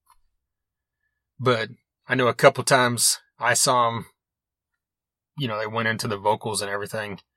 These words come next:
and they actually ended up, I don't know if it was around that time or when it was, but they recorded, there's a studio version of that that was on, I think it was on a soundtrack.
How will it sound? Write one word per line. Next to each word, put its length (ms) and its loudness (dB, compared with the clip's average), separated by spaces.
and 180 -4
they 100 2
actually 360 6
ended 160 -6
up, 160 0
I 100 -20
don't 60 -10
know 80 -2
if 60 -8
it 20 -12
was 80 -6
around 260 2
that 160 -4
time 180 -4
or 80 -6
when 140 -6
it 80 -6
was, 220 -6
but 160 -14
they 100 -4
recorded, 600 -4
there's 180 -8
a 40 -6
studio 360 -2
version 320 -4
of 80 -8
that 280 -4
that 160 -6
was 180 -10
on, 340 -4
I 60 -10
think 140 -2
it 60 -2
was 100 -2
on 100 0
a 40 -12
soundtrack. 720 -4